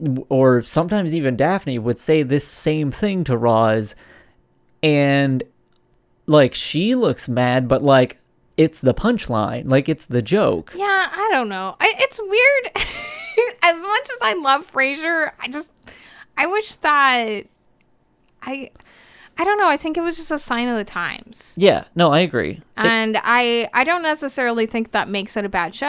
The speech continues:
Speaker 2: I just think, like, that's how we talked about things then.
Speaker 1: Yeah. I just think it's interesting, like, that fact that, like, in any other episode, that's an acceptable thing for somebody to
Speaker 2: I
Speaker 1: say
Speaker 2: mean,
Speaker 1: to
Speaker 2: and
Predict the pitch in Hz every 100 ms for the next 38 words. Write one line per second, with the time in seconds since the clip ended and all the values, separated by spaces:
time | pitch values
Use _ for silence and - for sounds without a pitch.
0 | 247 202 202 - - 190 196 190 180 -
1 | 175 185 - 190 220 233 349 - 220 170
2 | - 160 156 - 127 107 214 139 143 -
3 | - - - 180 262 269 175 151 147 -
4 | 120 113 110 - - 143 131 143 131 135
5 | - 120 104 120 131 127 117 _ _ _
6 | _ _ _ _ _ _ _ _ _ _
7 | _ _ _ _ _ _ 160 156 - 160
8 | 165 156 151 143 135 135 135 123 110 107
9 | 107 - _ _ _ - 131 127 127 120
10 | - 120 - 113 113 - 117 110 113 120
11 | 110 110 - 226 - 302